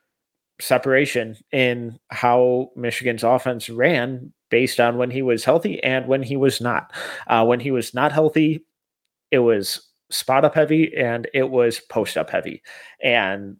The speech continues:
their offense went to shit. When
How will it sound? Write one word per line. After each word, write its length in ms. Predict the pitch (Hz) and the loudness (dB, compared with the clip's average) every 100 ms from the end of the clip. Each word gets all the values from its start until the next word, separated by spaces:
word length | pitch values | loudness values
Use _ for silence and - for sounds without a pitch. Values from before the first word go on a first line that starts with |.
| _ | _
their 340 | 123 113 123 | -4 2 4
offense 480 | 123 131 147 135 - | 6 4 2 0 -2
went 300 | 107 120 143 - | -2 0 -2 -2
to 120 | - | 0
shit. 320 | - - - - _ _ _ _ _ _ - | 0 0 -4 -6 _ _ _ _ _ _ -2
When 320 | 113 107 | -2 -2